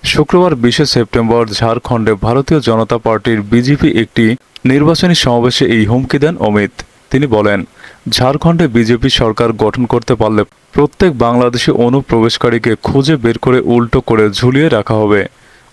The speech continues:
অমিত শাহ আরও বলেন, "এই জমি আদিবাসীদের, কিন্তু এখানে অনুপ্রবেশকারীদের সংখ্যা বাড়ছে।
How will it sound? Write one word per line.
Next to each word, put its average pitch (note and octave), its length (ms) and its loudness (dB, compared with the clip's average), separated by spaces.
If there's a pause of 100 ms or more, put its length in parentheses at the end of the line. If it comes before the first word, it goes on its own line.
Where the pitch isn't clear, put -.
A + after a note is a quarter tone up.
(100)
অমিত C3 220 0
শাহ A#2 260 0
আরও C#3+ 120 2
বলেন, G#2 380 0 (340)
"এই B2 120 2
জমি B2+ 320 0
আদিবাসীদের, G#2+ 760 0 (520)
কিন্তু B2 220 0
এখানে E3 380 0
অনুপ্রবেশকারীদের B2+ 920 0
সংখ্যা B2 380 -2
বাড়ছে। G#2 500 0